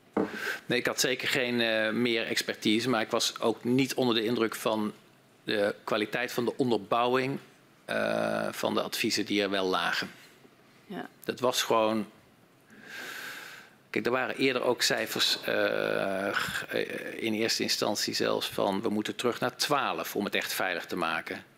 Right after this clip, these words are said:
Speaker 1: Er waren getallen geweest van twintig à dertig.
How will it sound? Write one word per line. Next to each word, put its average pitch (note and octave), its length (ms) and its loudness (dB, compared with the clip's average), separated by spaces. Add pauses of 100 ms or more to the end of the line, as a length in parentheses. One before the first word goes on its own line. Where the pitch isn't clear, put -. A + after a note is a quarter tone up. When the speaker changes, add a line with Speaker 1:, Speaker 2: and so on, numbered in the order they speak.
(420)
Speaker 1:
Er G#2 60 -12
waren G2+ 320 0
getallen - 420 0
geweest A2 300 2
van A2+ 140 0
twintig C3 460 2
à A#2+ 160 0
dertig. - 640 -4